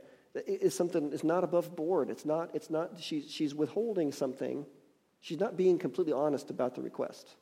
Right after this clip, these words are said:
But she might not be aware that that's the problem. Okay? So what it is, is, is it turns out that there's this heart issue that needed to be addressed in that case. And she did address it. As soon as she said that, she said, <laughs> "Oh, no, no,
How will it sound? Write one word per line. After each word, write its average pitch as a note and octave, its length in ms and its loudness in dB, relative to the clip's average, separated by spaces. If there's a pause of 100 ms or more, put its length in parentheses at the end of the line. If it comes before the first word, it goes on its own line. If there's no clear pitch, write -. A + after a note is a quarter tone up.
(720)
But D#3 120 4
she A3 120 0
might G3+ 200 6
not F3 120 2
be E3+ 80 4
aware D#3+ 300 6
that C#3+ 100 4
that's D3 200 2
the D3+ 60 -10
problem. F3 440 -2 (920)
Okay? - 200 -2 (300)
So D#3+ 200 8
what D3+ 240 10
it D3 80 8
is, F3 240 12
is, D3 200 6
is C#3+ 260 6
it C#3 100 0
turns E3 300 2
out D#3+ 180 6
that C3+ 160 -2
there's D3 300 2
this C#3 280 4 (280)
heart G#3+ 420 0
issue C3+ 560 0
that C3+ 140 4
needed C#3 300 2
to C3 40 -2
be B2+ 140 4
addressed A2+ 600 0 (640)
in C3 120 -2
that B2 180 0
case. - 340 -12
And C#3+ 160 2
she C#3+ 140 -2
did D#3 160 6
address A2+ 300 2
it. - 120 -10 (520)
As - 80 -16
soon F3 100 2
as D3 80 0
she D3 100 -2
said D3 200 2
that, A#2 120 4
she B2+ 100 -6
said, - 220 -2
<laughs> - 120 -6
"Oh, - 20 6
no, C3 140 6
no, A2+ 120 4